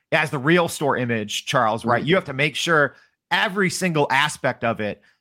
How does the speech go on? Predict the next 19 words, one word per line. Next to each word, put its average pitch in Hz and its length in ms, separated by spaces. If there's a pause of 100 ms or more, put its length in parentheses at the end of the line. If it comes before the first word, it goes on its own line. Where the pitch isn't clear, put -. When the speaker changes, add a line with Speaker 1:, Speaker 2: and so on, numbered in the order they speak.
(140)
Speaker 1:
is 123 540
reflective 135 880
of 127 260
how 147 360
it 135 120
is 123 340
in 135 200
real 123 300
life, 110 340
because 131 280
then 202 180
otherwise, 123 600
correct, 117 400
you 131 120
would 110 100
run 131 220
the 107 80
risk 113 300
of 95 280